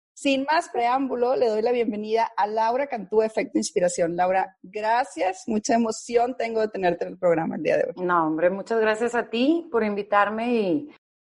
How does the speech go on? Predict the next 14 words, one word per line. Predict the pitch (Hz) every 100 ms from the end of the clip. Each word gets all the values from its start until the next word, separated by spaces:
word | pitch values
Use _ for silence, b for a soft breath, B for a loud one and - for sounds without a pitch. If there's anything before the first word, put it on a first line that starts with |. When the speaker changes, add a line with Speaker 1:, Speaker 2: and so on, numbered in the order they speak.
| _
Speaker 2:
por | 233 226
tomarme | 233 220 226 226 240 254 262 262
en | 220 208
cuenta | 208 220 214 220 214
para | 190
ser | 180 190
parte | 190 190 -
de | 214 208
tu, | 208 180 151 135 -
de | 180 185
tu | 196
proyecto. | - 185 175 175 - 156 127 - _ _ 180
Mil | 180
gracias. | 185 160 143 151